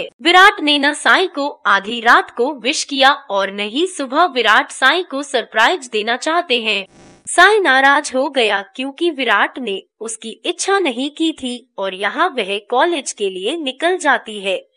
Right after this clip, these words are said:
जबकि वह वापस लौटती है तो विराट को एक आश्चर्य होता है। विराट के पास साई के लिए एक सरप्राइज है और यहाँ चौहान भी गुस्से में जल रही पाखी के लिए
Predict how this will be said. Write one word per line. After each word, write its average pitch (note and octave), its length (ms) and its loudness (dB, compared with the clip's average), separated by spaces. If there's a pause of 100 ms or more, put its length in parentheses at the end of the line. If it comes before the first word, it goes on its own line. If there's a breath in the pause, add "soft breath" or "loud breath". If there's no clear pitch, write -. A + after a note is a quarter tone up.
(360)
जबकि G#3+ 380 -8
वह G3 240 -6 (100)
वापस D#4+ 480 0
लौटती A#3+ 540 -4
है G#3 200 -4
तो G3 180 -8
विराट G3+ 480 0
को G3+ 180 -4 (220)
एक - 240 -8 (140)
आश्चर्य D4 580 -4
होता A3+ 360 -2
है। G#3 220 -6 (440)
विराट F4 400 6
के G4 100 2
पास D4 400 4
साई C#4 240 0
के D#4+ 180 -2
लिए A#3 240 -4 (240)
एक A#3+ 180 -8
सरप्राइज C4+ 640 2
है G3 160 -2 (280)
और F#3+ 160 -4
यहाँ G3+ 340 0
चौहान D#4+ 520 0
भी B3 200 -6 (120)
गुस्से A#3 380 -6
में B3+ 280 -6
जल G#3+ 220 -2
रही A3 280 -6 (140)
पाखी D4 400 2
के G3+ 200 -6
लिए A3 260 -6